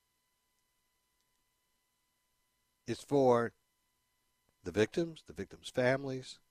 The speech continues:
the system failing us, trying to gain a better understanding of what, what are our priorities, what are we focused on, where are we going?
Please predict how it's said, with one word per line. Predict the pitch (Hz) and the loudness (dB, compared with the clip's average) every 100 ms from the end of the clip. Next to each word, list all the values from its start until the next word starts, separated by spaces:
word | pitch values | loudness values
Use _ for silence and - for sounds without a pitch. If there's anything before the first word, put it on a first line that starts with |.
| _ | _
the | - | -10
system | - 135 131 - 139 139 _ _ _ _ _ _ - | -2 0 0 -2 -10 -12 _ _ _ _ _ _ 2
failing | 120 127 143 139 | 4 6 4 0
us, | 139 143 - - _ _ _ _ _ _ _ _ _ _ _ _ _ _ _ _ _ _ _ | -4 -6 -10 -12 _ _ _ _ _ _ _ _ _ _ _ _ _ _ _ _ _ _ _
trying | - 135 147 | 0 2 2
to | |
gain | 120 131 131 | 2 0 0
a | 101 | 2
better | 123 127 131 | 4 4 4
understanding | 123 117 - - 120 123 113 | 0 -2 -6 -4 -4 -4 -6
of | 78 | -10
what, | 90 110 - | -2 -2 -2
what | - 107 156 | -2 2 4
are | 165 | 4
our | 139 123 | 2 0
priorities, | - 113 113 127 135 123 | -2 2 4 2 0 -4
what | 101 131 | 0 0
are | |
we | 143 98 | 2 -2
focused | - 113 127 143 - | -2 -2 -2 -4 -6
on, | 127 135 143 _ _ _ _ _ | -6 -6 -8 _ _ _ _ _
where | - 104 160 | 0 4 6
are | |
we | 160 127 | 6 2
going? | 107 123 156 | 2 0 0